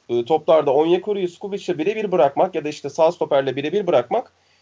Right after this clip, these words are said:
Galatasaray için önemli olabilirdi. Oradan çünkü tehlike, e,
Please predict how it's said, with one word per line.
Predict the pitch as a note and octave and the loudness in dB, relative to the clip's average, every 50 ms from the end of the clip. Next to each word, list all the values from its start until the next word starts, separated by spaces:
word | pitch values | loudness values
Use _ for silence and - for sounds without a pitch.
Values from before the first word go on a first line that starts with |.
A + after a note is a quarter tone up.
| _ _ _ | _ _ _
Galatasaray | D3 E3 G3 - - G#3 G3+ | 2 2 2 2 0 0 0
için | G3+ G3+ A3+ | 0 -2 -2
önemli | G3+ G3 G3 G3 G3+ G#3 | 2 4 4 4 4 4
olabilirdi. | G#3+ G#3+ G#3 G3+ A3 A3 G3 F3+ | 4 4 2 2 2 0 2 4
Oradan | F3+ F3+ F3 G3+ G3+ G3+ | 2 2 4 4 2 2
çünkü | G3+ - G#3+ G3+ G#3+ G3+ | 2 -4 -8 -8 -8 -4
tehlike, | - G3+ F#3 F3+ F#3 - A3 G#3 G3+ - - | 0 0 0 0 -2 -4 -4 -6 -6 -4 -4
e, | D#3+ - A#2+ E3 D#3+ D#3+ D#3+ D#3+ D#3 D#3 - - - | -4 -4 -2 -2 0 0 0 0 0 0 -2 -2 -6